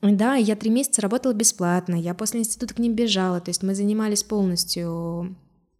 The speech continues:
Мы делали, я была и корреспондентом, они меня учили быть, и в прямой эфир выходить, и телеведущей на О Р Т,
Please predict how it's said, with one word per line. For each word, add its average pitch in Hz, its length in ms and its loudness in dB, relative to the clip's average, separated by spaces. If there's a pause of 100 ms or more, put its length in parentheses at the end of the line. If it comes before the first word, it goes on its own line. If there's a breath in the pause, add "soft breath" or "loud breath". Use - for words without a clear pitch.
(160)
Мы 226 160 2
делали, 214 380 0
я 214 100 4
была 220 160 2
и 214 60 2
корреспондентом, 202 720 2
они 175 160 2
меня 175 180 0
учили 180 260 -6
быть, 175 220 -6
и 196 40 -10
в - 20 -20
прямой 220 280 -2
эфир 220 200 -4
выходить, 196 400 -2
и - 60 -4
телеведущей 220 560 -2
на 214 220 0
О 214 40 2
Р 220 180 0
Т, 175 340 -4